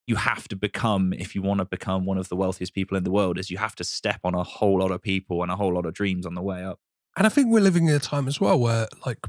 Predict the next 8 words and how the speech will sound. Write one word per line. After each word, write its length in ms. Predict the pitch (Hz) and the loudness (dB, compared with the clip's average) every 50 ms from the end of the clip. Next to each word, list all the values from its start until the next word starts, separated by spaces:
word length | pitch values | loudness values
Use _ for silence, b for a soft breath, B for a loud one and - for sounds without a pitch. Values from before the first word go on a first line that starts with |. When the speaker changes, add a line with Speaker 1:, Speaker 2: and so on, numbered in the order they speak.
| - | -4
Speaker 2:
people 460 | - - 165 170 170 - - 175 165 139 | -2 -2 -2 -2 -2 0 2 4 4 4
are 40 | 123 | 4
more 380 | 120 123 131 131 131 131 131 | 4 4 6 6 6 6 6
and 80 | 127 123 | 6 6
more 240 | 127 123 123 123 120 | 6 4 4 4 2
happy 520 | - 131 135 127 - - - 113 113 117 _ | 0 0 -2 -2 -2 -2 -4 -6 -6 -8 _
to 120 | - - 127 | -4 -4 -2
watch 580 | 120 123 120 - _ - - - - - - | 0 0 -2 -2 _ -8 -8 -8 -8 -8 -14